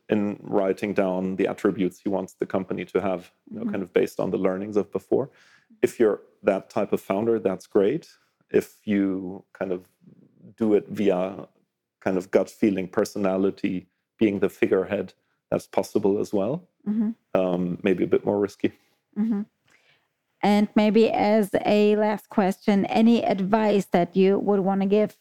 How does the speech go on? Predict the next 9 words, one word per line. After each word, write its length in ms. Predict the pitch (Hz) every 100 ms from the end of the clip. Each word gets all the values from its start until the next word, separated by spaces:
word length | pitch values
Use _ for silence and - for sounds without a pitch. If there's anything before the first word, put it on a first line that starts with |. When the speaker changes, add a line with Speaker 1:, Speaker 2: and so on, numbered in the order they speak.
| -
Speaker 2:
uh, 200 | - -
founders 760 | - 220 202 196 202 202 - _ - - _
or 240 | 226 233
people 400 | 226 240 240 214
who 200 | 220 220
think 380 | 185 - 277 285
about, 400 | 208 160 - - - _ -
um, 260 | 196 196 -
starting, 840 | - - 202 196 180 160 - -